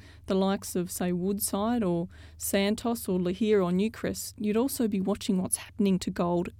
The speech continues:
and oil. That's also part of a defensive approach, to be managing those positions in line with what's happening with the resource. Another great area is actually where a company has a monopoly. Take C S L, for instance. That's a fantastic company.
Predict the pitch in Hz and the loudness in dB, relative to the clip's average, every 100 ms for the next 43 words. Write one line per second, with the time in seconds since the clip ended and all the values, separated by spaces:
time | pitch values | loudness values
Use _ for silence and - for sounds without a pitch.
0 | - 233 190 233 208 - - - - 226 | -2 2 2 2 0 -6 -16 -20 -4 -2
1 | - - 220 233 - 196 - 190 190 185 | 0 0 0 2 2 0 0 0 2 0
2 | 180 - 185 175 180 170 175 - 226 - | -2 0 0 0 0 -2 -4 -2 0 -2
3 | - - 185 175 185 214 202 190 175 180 | -8 -2 0 2 2 0 0 0 0 0
4 | - 180 185 202 196 185 185 180 180 180 | -2 -2 -2 0 2 2 4 2 2 2
5 | 175 - - - 202 - 202 185 180 185 | 0 -2 -4 -4 -8 -6 0 2 2 0
6 | - - - - 190 175 196 214 180 170 | -4 -20 -20 -2 0 4 4 2 0 -2
7 | - - - - - - - - - 208 | -2 -8 -12 -20 -20 -20 -20 -10 -2 0
8 | 214 294 208 190 170 175 175 175 - 185 | 0 -2 0 0 2 2 2 2 2 0
9 | 226 - 202 185 196 202 190 - 220 233 | 0 0 2 4 4 4 2 0 0 2
10 | 190 - 185 185 175 175 196 269 359 - | 0 0 0 0 2 0 0 -2 -2 -8
11 | - - - 330 330 - 277 240 220 - | -20 -20 -8 -6 -4 -2 0 2 0 0
12 | 226 - 214 185 185 - - - - - | 0 -2 -2 -2 -2 -4 -4 -6 -10 -16
13 | - - - 269 - - - 208 196 254 | -20 -18 -4 -4 -2 -6 0 0 2 -2
14 | 262 - - - 262 - 220 240 | -2 -4 -6 -2 -2 0 -2 -2